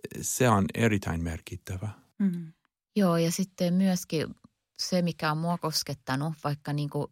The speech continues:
Speaker 3: toki onhan Kiinassa niinku, on rikkautta, mutta varsinkin nämä kotiseurakunnat, ne tulee yleensä niinku, maalaisseudulta ja sillä tavalla enemmän siellä, missä on köyhyyttä. Et Kiinassahan on kaikkea,
Speaker 2: Mm.
Speaker 3: molempia päitä.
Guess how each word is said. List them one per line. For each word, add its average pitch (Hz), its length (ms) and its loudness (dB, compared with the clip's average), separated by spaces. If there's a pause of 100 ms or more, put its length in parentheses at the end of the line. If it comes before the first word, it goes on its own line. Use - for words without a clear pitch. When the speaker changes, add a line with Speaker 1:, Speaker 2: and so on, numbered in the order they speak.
Speaker 3:
toki 147 300 -4
onhan 151 220 0
Kiinassa 143 520 -2 (540)
niinku, 139 340 -2 (120)
on 175 240 2
rikkautta, 143 680 -2
mutta 139 320 -2
varsinkin 143 440 -4
nämä 139 160 0
kotiseurakunnat, 135 840 -4
ne 131 100 -2
tulee 135 320 -6
yleensä 127 340 -2
niinku, 127 420 -4 (260)
maalaisseudulta 143 1700 -4
ja 139 240 -4
sillä 135 260 -6
tavalla 131 280 -4
enemmän 135 360 -2 (420)
siellä, 131 340 2
missä 123 280 -2
on 139 80 0
köyhyyttä. 113 540 -4
Et - 120 -10
Kiinassahan 131 520 -2
on 127 100 -4
kaikkea, - 460 -6 (480)
Speaker 2:
Mm. 190 60 4 (220)
Speaker 3:
molempia 131 460 -2
päitä. 131 380 -4